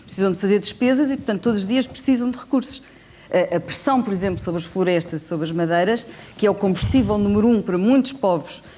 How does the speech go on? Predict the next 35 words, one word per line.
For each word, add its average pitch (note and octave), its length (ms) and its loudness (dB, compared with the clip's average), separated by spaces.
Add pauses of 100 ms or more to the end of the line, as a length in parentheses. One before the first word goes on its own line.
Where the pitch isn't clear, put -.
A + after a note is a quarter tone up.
muitos G#3+ 280 2
povos, E3 540 0
eh, D#3 380 0
em E3 60 0
países F#3+ 320 0
em F#3 60 -2
desenvolvimento, E3 680 -2
em E3+ 60 -4
países E3+ 280 -6
pobres, A#3 480 -2 (360)
eh, G#3 320 4
é A3 280 4
extremamente C4+ 540 0
forte. C4 440 0 (460)
E, D#3 120 -2
portanto, A3 720 -2 (280)
eh, F3 920 4
eh, - 20 -2
se - 200 -2
não A3 200 4
há C4 120 4
investimento B3+ 800 2
na - 20 0
capa-, F3 260 -2 (200)
eh, D#3+ 380 0
eh, - 40 -2
na, E3+ 240 -2
na E3 160 2
capacitação, G3 1080 0 (260)
se - 200 -4
não G#3+ 200 4
há C4+ 200 4
distribuição G3+ 600 -2
de E3 80 -2
rendimento, F3+ 880 0